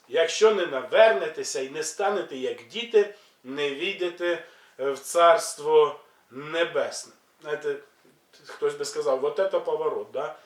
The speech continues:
От. Зовсім неочікувано те, що хотіли почути учні. Ісус продовжує, Він каже:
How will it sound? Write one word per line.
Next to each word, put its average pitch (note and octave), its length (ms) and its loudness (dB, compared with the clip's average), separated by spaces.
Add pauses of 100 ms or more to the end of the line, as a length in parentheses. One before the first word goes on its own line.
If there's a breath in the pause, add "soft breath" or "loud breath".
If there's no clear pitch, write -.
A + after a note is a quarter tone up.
(340 loud breath)
От. A2+ 500 -14
Зовсім D#3+ 480 -2
неочікувано D3+ 1000 -6
те, E3 220 -4
що C3+ 420 -6 (280 loud breath)
хотіли D3+ 420 -6
почути D#3 580 -6 (240)
учні. C#3+ 400 -14 (360)
Ісус - 260 -12
продовжує, A3 560 -2
Він D3+ 140 -12
каже: D#3 420 -4